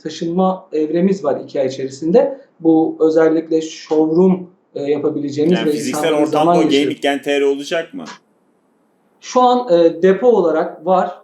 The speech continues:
Speaker 1: e, Gaming Gen T R ama showroom olarak da, e, bir yerle anlaştık. Çalışmaları başladı. İşte yapım aşamasında. Şu anda da pandemi olduğu için inşaat biraz uzun sürüyor. Belki iki, yani iki bin yirmi birde, öyle söyleyeyim.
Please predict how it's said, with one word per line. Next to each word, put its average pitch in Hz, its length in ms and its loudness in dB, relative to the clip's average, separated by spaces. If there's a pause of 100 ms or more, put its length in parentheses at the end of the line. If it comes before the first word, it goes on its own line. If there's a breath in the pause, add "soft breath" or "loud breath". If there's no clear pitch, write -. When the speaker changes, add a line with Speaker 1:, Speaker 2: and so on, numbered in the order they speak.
(120)
Speaker 1:
e, 151 60 -14
Gaming 139 580 -8
Gen 139 220 -4
T 147 140 -2
R 214 60 2
ama 180 280 0
showroom 202 420 0
olarak 151 440 -2
da, 240 220 2 (320 loud breath)
e, 160 260 6
bir 196 60 0
yerle 190 260 4
anlaştık. 214 640 0 (220)
Çalışmaları 165 600 0
başladı. 208 600 -2
İşte 170 440 -4
yapım 175 320 0
aşamasında. 156 380 -4
Şu 185 160 -4
anda 185 220 4
da 165 100 0
pandemi 170 380 0
olduğu 185 180 2
için 160 220 -8
inşaat 175 460 -2 (280 loud breath)
biraz 180 200 6
uzun 214 160 0
sürüyor. 156 320 -4
Belki 190 260 2
iki, - 280 -12
yani 175 300 -2
iki 233 240 -4
bin 254 100 2
yirmi 262 360 4
birde, 160 580 0
öyle 185 180 2
söyleyeyim. 139 520 -6